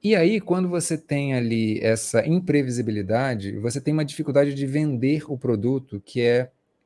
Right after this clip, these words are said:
é, o glamour da coisa, né?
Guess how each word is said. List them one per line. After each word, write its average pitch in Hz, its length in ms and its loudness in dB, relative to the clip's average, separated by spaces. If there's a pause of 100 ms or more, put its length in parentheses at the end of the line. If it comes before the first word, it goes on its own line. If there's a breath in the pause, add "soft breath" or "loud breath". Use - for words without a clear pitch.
(580)
é, 101 840 -6 (480)
o 170 80 -2
glamour 233 440 2
da 175 100 0
coisa, 175 420 -6 (200)
né? 131 260 -4